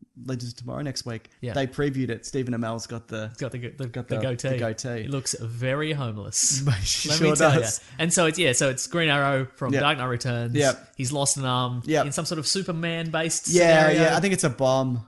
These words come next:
Speaker 2: Okay,
Speaker 1: I think
Speaker 2: right.
Speaker 1: it's a bomb. Um, yeah. And I think it was a Superman saved him, but in the process he lost his arm.
Speaker 2: Right, okay, yeah.
Speaker 1: And, oh, I feel like, uh, the, um, the Green Arrow is in a very kind of grounded, he's a very grounded version of that character in a
Speaker 2: Uh-huh.
Speaker 1: way.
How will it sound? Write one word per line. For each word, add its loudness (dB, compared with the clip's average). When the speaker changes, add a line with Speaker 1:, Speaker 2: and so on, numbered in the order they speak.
Speaker 2:
Okay, -6
Speaker 1:
I -2
think -4
Speaker 2:
right. -2
Speaker 1:
it's -2
a -6
bomb. -4
Um, 0
yeah. -2
And 2
I 2
think 0
it 0
was 4
a -2
Superman 2
saved 2
him, 0
but -2
in -2
the -6
process -6
he -10
lost -8
his -10
arm. -4
Speaker 2:
Right, -6
okay, -6
yeah. -6
Speaker 1:
And, 4
oh, -2
I 2
feel 6
like, 6
uh, -8
the, 6
um, 2
the -4
Green 2
Arrow 4
is -2
in 0
a 0
very -2
kind -2
of -10
grounded, -2
he's -2
a 0
very 4
grounded 0
version -2
of -6
that -4
character -6
in -4
a -2
Speaker 2:
Uh-huh. -2
Speaker 1:
way. 0